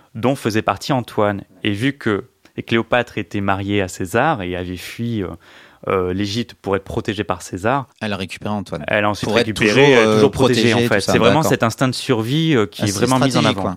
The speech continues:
Speaker 2: quoi. Ouais.
Speaker 1: Et
Speaker 2: Et l'amour dans tout ça, hein.
Speaker 1: Ah,
Speaker 2: Hein,
Speaker 1: mais
Speaker 2: on
Speaker 1: ça.
Speaker 2: se demande, hein, toujours.
Speaker 1: Ah, d'après les textes, on a l'impression qu'elle était vraiment amoureuse d'Antoine. Elle a eu de nombreux enfants avec lui, ce que l'on voit pas dans le jeu, hein, mais, euh, mais par contre, ce qui est intéressant, c'est que dans le jeu, on la voit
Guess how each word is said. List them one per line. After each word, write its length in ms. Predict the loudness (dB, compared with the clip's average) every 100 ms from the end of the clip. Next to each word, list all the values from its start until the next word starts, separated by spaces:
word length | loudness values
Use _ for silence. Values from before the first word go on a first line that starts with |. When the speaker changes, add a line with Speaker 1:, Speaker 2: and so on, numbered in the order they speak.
| -6
Speaker 2:
quoi. 80 | -6
Ouais. 60 | -4 -4
Speaker 1:
Et 380 | 0 0 0 -2
Speaker 2:
Et 60 | 0
l'amour 340 | 2 2 2
dans 120 | 0 -2
tout 100 | -4
ça, 160 | -4
hein. 200 | -4 -6 -2
Speaker 1:
Ah, 200 | 0 2
Speaker 2:
Hein, 160 | 4 4
Speaker 1:
mais 80 |
Speaker 2:
on 140 | 4 4
Speaker 1:
ça. 100 | 4
Speaker 2:
se 60 |
demande, 360 | 2 2 2 2
hein, 80 | 0
toujours. 220 | 0 2
Speaker 1:
Ah, 140 | 2 0 -16 -20 _
d'après 260 | 0 2 2
les 160 | 2 2
textes, 240 | 0 0
on 60 | -2
a 20 |
l'impression 260 | 0 -2
qu'elle 120 | 0 0
était 160 | 0
vraiment 320 | 0 0 2
amoureuse 340 | 2 2 2 2
d'Antoine. 500 | -2 -2 0 2 2
Elle 140 | 0
a 60 | 0
eu 100 | -2
de 140 | -4
nombreux 420 | -2 -2 0 -2
enfants 300 | -2 -4 -2
avec 320 | 0 -2 -4 -4
lui, 240 | -4 -6 _
ce 120 | -16 -8
que 80 |
l'on 80 | -4
voit 140 | -2 -2
pas 100 | -2
dans 120 | -2
le 60 |
jeu, 200 | -2 0
hein, 80 | 0
mais, 180 | -2 -4
euh, 100 | -4 -4
mais 80 | -2
par 160 | -2 0
contre, 140 | -2
ce 60 | -2
qui 40 |
est 40 | 0
intéressant, 360 | 2 2 0
c'est 120 | -4 -2
que 60 |
dans 80 | -2
le 60 | -2
jeu, 140 | -4 -2
on 80 | 0
la 140 | 0
voit 400 | 0 -2 -2 -2